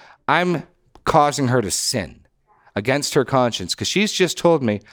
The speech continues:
"I'm not sure we should." So we sat in the car. How long? Half an hour? Just some, like, e-, economics, brought out some Ayn Rand, some Thomas Sowell, um, <laughs> you know,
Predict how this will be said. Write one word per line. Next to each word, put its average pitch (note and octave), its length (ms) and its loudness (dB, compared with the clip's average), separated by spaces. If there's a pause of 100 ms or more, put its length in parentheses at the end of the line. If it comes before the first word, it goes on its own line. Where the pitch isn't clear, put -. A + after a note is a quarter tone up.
(220)
"I'm C#3+ 120 0
not C3+ 140 -4
sure B2 220 0
we G#2+ 100 2
should." - 360 -8 (760)
So D3 160 0
we C4+ 140 4
sat B3+ 340 2
in C4+ 60 2
the C#4 80 2
car. D#3+ 560 0 (100)
How D#3+ 180 2
long? A#2 180 2
Half G#2+ 200 0
an F#3 60 -2
hour? G3 280 -4 (1200)
Just C3 140 -4
some, D#3 80 -4
like, B2 160 -2 (180)
e-, G#2+ 60 -14 (320)
economics, C3+ 460 -2
brought B2+ 180 4
out A#2 80 -2
some B2 120 -6
Ayn B2+ 220 0
Rand, A#2 300 0
some A2 140 -6
Thomas A2+ 280 0
Sowell, G2+ 480 -2 (440)
um, G2+ 480 -2 (200)
<laughs> - 680 -18
you B2+ 80 -2
know, F#2 160 -4